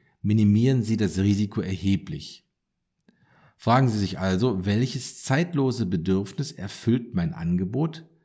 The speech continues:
Und wenn Sie darauf eine klare Antwort haben, sind Sie auf dem richtigen Weg. Das kann-, konstante Grundbedürfnis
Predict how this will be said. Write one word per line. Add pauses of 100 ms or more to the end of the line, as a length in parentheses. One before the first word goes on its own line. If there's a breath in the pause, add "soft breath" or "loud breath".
(280 soft breath)
Und
wenn
Sie
darauf
eine
klare
Antwort
haben, (200)
sind
Sie
auf
dem
richtigen
Weg. (1500 loud breath)
Das
kann-,
konstante
Grundbedürfnis